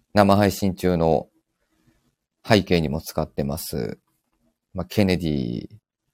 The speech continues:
がね、映ってるんですけども、今久々にボストンに、約二年半ぶりに、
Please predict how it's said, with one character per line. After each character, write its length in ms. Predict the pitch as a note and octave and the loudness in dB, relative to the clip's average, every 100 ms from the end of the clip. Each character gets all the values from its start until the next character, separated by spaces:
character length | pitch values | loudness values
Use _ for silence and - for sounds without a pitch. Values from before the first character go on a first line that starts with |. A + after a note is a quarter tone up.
| _ _ | _ _
が 100 | - | -6
ね、 120 | E2 | -4
映 20 | E2+ | -4
っ 260 | - - | -6 -10
て 120 | - D2 | -4 -4
る 100 | D2+ | -2
ん 60 | |
で 100 | D2 | -6
す 100 | - | -8
け 100 | - | -10
ど 100 | C2 | -6
も、 260 | D#2+ D2 - _ - - - - _ - | -4 -4 -8 _ -20 -20 -20 -20 _ -4
今 200 | F#2+ E2+ | -2 -2
久 540 | - - - - F#2+ F2+ | -4 -10 -8 -2 0 0
々 340 | F2+ - F#2+ | -2 0 0
に 260 | G#2+ A#2+ - _ _ F2 | 2 0 -4 _ _ -4
ボ 120 | - A2+ | 4 4
ス 120 | - | 4
ト 120 | G2 | 2
ン 120 | E2 | 2
に、 200 | C#2+ C#2 - - _ _ _ _ _ _ _ _ _ | -2 -6 -10 -20 _ _ _ _ _ _ _ _ _
約 300 | - F#2 - | -2 -2 0
二 160 | F2 F2+ | -2 0
年 200 | F#2+ F#2+ | 0 0
半 280 | F2 F2+ F2+ | 0 -2 0
ぶ 100 | F2 | 0
り 140 | F2 | 0
に、 240 | E2 E2+ | -2 -4